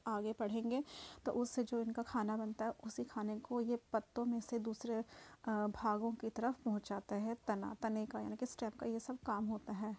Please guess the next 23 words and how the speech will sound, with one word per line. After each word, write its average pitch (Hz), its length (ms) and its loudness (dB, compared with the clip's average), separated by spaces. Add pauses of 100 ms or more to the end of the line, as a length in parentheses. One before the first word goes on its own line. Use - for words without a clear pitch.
(400)
In 240 120 8
some 262 320 2
plants, 233 320 0
stem 233 140 2
makes 226 280 0 (160)
food 233 180 2 (120)
for 220 180 -4
plants, 208 360 -2
और 226 180 2 (100)
कुछ - 280 -2
पौधों 226 420 2
में, 220 140 0
कुछ, - 400 -2
अ, 220 200 0 (380)
कुछ 220 400 0
पौधों 220 340 0
में 233 220 2 (360)
जो 240 80 8
तना 226 320 2
होता 226 300 2
है, 247 120 2 (420)
अ, - 40 0
अ, 214 220 4